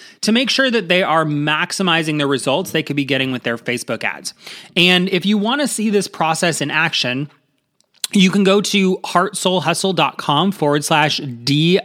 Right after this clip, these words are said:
I Y audit. And we have a free P D F that walks you through, um, how to audit your own Facebook ads account and make sure that you're maximizing your audiences, both custom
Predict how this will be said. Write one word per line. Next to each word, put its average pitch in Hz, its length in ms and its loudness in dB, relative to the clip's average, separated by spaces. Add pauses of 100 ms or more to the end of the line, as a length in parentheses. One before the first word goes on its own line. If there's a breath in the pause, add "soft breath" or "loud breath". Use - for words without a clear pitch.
I 147 440 4
Y 135 480 2 (100)
audit. 175 460 2 (440 loud breath)
And 180 140 4
we 208 80 6
have 220 80 4
a 214 80 2
free 233 300 2
P 226 180 0
D 196 140 4
F 175 180 2
that 147 140 0
walks 139 340 0
you 147 160 2
through, 139 560 2 (320 loud breath)
um, 127 240 0
how 196 360 2
to 170 540 2
audit 160 320 2
your 151 200 2
own 139 200 0
Facebook 165 440 -2
ads 127 180 0
account 131 400 -4 (920)
and 175 140 4
make 180 140 2
sure 202 160 2
that 180 160 0
you're 156 380 2
maximizing 143 1200 -2 (300 loud breath)
your 131 560 0
audiences, 147 800 2
both - 360 -2
custom 151 640 0